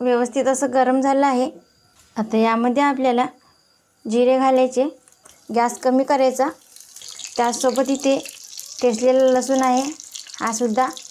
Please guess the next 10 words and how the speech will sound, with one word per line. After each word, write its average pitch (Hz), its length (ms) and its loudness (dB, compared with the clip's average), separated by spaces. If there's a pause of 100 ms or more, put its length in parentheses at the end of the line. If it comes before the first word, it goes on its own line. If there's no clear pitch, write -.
(420)
खमंग 254 460 -2
होईपर्यंत 277 720 0
हा 254 220 0
लसूण 254 340 0
असा 262 280 0 (320)
शिजवून 262 400 0
घ्यायचा 269 300 0
आहे 262 280 2
या 247 160 0 (100)
तेलामध्ये. 247 560 0